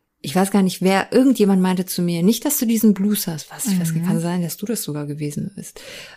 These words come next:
Speaker 1: Aber das war, ähm, und ich dachte so, „Ach, krass.“ Okay, und dann habe ich wirklich versucht, darauf zu achten und da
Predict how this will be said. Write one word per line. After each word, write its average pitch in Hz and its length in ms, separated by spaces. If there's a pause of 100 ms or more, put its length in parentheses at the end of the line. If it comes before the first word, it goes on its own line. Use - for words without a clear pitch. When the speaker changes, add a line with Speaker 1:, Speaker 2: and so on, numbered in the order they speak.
Speaker 1:
Aber 160 480 (540)
das - 240
war, 160 420
ähm, 156 340 (220)
und 160 80
ich 143 100
dachte 151 140
so, 147 120 (200)
„Ach, - 220
krass.“ - 480 (240)
Okay, 254 240
und 160 80
dann 175 120
habe 175 120
ich - 140
wirklich 220 320
versucht, 202 760
darauf 170 240
zu - 240
achten 226 720
und 160 280
da 156 420